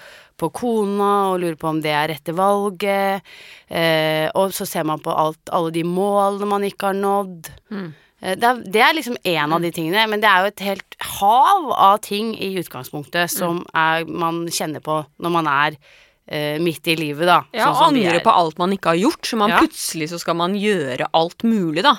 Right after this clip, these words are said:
Speaker 1: Mm,
Speaker 2: Det er
Speaker 1: og så
Speaker 2: det
Speaker 1: er det
Speaker 2: der ti-
Speaker 1: begrensninger, det er store begrensninger for hva som man kan gjøre. Du er jo ikke, altså, for eksempel når man står opp om morgenen, ja,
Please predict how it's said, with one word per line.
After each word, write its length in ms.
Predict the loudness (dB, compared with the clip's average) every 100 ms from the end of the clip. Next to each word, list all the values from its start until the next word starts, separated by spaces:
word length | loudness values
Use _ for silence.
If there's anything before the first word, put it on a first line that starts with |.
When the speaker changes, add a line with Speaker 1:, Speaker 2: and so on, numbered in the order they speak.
| -2
Speaker 1:
Mm, 340 | -4 -2 -2
Speaker 2:
Det 40 | 2
er 20 |
Speaker 1:
og 40 |
så 60 | 4
Speaker 2:
det 20 |
Speaker 1:
er 140 | 4 4
det 100 | 2
Speaker 2:
der 60 |
ti- 120 | 2 0
Speaker 1:
begrensninger, 580 | 0 -4 -2 0 2
det 60 | 4
er 200 | 4 2
store 540 | -2 -4 -4 -4 -4 -2
begrensninger 760 | -2 0 0 -2 -2 0 0 -2
for 140 | 0
hva 200 | 0 0
som 160 | -2 -2 0
man 140 | -2
kan 160 | 0 0
gjøre. 360 | 0 0 -2
Du 80 | 2
er 260 | 2 2 -4
jo 100 | -4
ikke, 240 | 0 0 -2 -20 -20 -20 -6
altså, 320 | -2 0 -2 -4 -10 -6
for 140 | -4
eksempel 340 | -2 -4 -4 -4
når 100 | -2
man 120 | -2
står 280 | -2 -2 -2
opp 100 | -4
om 80 | -4
morgenen, 120 | 2
ja, 100 | 4